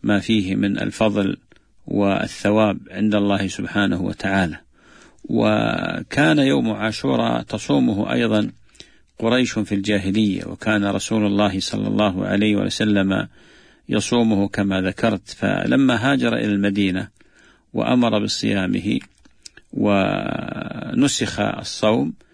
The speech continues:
نسخ الوجوب إلى السنية بعدما فرض الله عز وجل صيام شهر رمضان، فأصبح صيام شهر، آه، صيام يوم عاشوراء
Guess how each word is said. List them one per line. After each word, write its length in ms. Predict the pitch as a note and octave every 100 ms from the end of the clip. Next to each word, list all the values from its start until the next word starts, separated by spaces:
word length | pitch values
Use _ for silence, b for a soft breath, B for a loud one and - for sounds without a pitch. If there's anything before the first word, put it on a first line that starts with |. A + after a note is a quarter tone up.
| b b b _ -
نسخ 600 | A2+ C3+ A#2+ A#2 - G2+
الوجوب 640 | G#2 G2+ G2+ A2+ C3+ A#2
إلى 300 | A#2 A2+ -
السنية 580 | - - G#2 A2+ B2 G#2+
بعدما 640 | G#2+ G#2 G#2+ G2 A2 - _ b b _
فرض 280 | - A#2+ G#2+
الله 520 | G#2 G#2+ G2 G2 F#2+
عز 240 | G2+ F#2+
وجل 500 | G2 F#2 G#2 B2+ D3 -
صيام 420 | - A2+ A2 A2
شهر 560 | - A#2+ G#2 A#2 A#2 A2+
رمضان، 540 | G2+ G2+ G2+ G2 F2 - b b b b b
فأصبح 520 | - - D3 - A2 G#2+
صيام 540 | - A#2 A2 G2+ G2 -
شهر، 480 | - B2 F#2+ F#2 G2 -
آه، 280 | G#2 F#2+
صيام 540 | - - G#2+ G#2 F#2 -
يوم 280 | A#2 G#2 F#2+
عاشوراء 680 | G2 G2+ - B2 C3 D3+